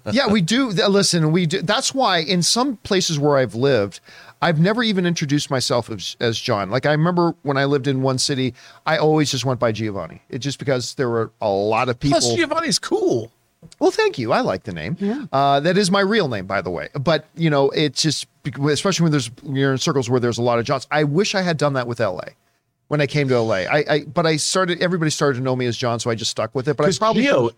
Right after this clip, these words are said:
Speaker 1: should
Speaker 2: in short, is
Speaker 1: Yeah.
Speaker 2: cool.
Speaker 1: Yeah, somet-, well, sometimes I'll sign my emails and stuff like that, just Gio, depending on who I'm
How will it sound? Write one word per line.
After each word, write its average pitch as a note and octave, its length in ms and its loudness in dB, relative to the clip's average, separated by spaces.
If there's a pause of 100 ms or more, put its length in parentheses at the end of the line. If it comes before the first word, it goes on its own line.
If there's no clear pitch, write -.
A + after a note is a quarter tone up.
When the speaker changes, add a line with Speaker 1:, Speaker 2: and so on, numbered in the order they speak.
Speaker 1:
should C3+ 160 0
Speaker 2:
in C3+ 60 -6
short, D#3+ 420 0 (220)
is A2 100 0
Speaker 1:
Yeah. A#3+ 80 2
Speaker 2:
cool. G2+ 320 -2 (160)
Speaker 1:
Yeah, C4 120 2
somet-, E4+ 360 0
well, C4 240 2
sometimes D#4 320 0
I'll G#3 100 0
sign E3+ 380 0
my C#3 160 2
emails C3+ 380 -2
and A2 100 -8
stuff A#2+ 140 -6
like G#2+ 100 -2
that, G#2 160 -2
just G#2+ 260 -6
Gio, F2+ 400 -6
depending A#2 360 -8
on G2 100 -6
who A2 160 -6
I'm G2 220 -8